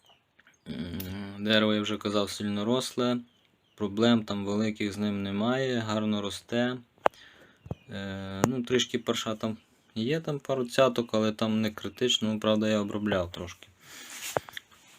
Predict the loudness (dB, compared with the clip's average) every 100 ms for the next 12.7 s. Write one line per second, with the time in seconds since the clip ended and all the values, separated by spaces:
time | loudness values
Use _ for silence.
0 | -20 _ -20 -20 -20 -20 -12 -10 -10 -12
1 | -16 -8 -2 0 0 -2 -4 -6 -8 -4
2 | -2 0 2 2 2 2 2 4 2 2
3 | 0 0 -2 -2 2 2 2 0 0 -2
4 | -2 -4 -10 _ -18 _ -20 -20 -16 -4
5 | -4 -2 -6 0 4 6 6 4 -4 -20
6 | _ _ _ _ _ _ _ _ _ _
7 | _ -20 -12 -12 -2 -2 0 0 2 4
8 | 4 4 4 4 4 0 2 0 -2 2
9 | 2 4 4 4 4 2 4 6 6 6
10 | 0 -6 -20 -20 -20 _ _ _ _ _
11 | _ _ _ -20 _ _ -6 -2 -2 -2
12 | -6 -2 -4 -4 0 0